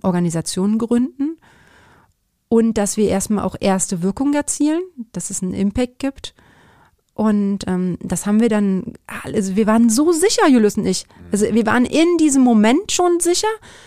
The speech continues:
Ich glaube sogar, man hat es gespürt. Ich glaube sogar, Alex hat es gespürt. Und wir haben dann aber hinterher nochmal darüber geredet, eine Stunde später und auch nochmal am nächsten Morgen.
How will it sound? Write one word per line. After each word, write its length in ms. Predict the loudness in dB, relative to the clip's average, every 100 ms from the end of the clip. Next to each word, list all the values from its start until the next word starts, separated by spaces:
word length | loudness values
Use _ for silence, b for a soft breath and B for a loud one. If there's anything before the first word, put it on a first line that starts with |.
| B
Ich 160 | -12 -2
glaube 240 | 0 2
sogar, 180 | 2 2
man 140 | 2 0
hat 100 | -2
es 80 |
gespürt. 340 | -4 -4 -2 -2
Ich 80 | -2
glaube 160 | -2
sogar, 240 | 0 0 2
Alex 320 | 2 0 -2
hat 120 | -6
es 100 | -6
gespürt. 540 | -6 -6 -2 -2 -2 B -20 -20 B B B
Und 60 | -4
wir 60 | -2
haben 100 | -2
dann 160 | -2
aber 140 | 0 2
hinterher 320 | 2 2 2
nochmal 240 | 2 2
darüber 320 | 2 2 0
geredet, 280 | 0 0 2
eine 120 | 0
Stunde 260 | 0 0 0
später 400 | 0 0 2 2
und 80 | 0
auch 80 | -2
nochmal 280 | 0 0 0
am 120 | 0
nächsten 340 | 0 0 0 2
Morgen. 460 | 4 4 2 -2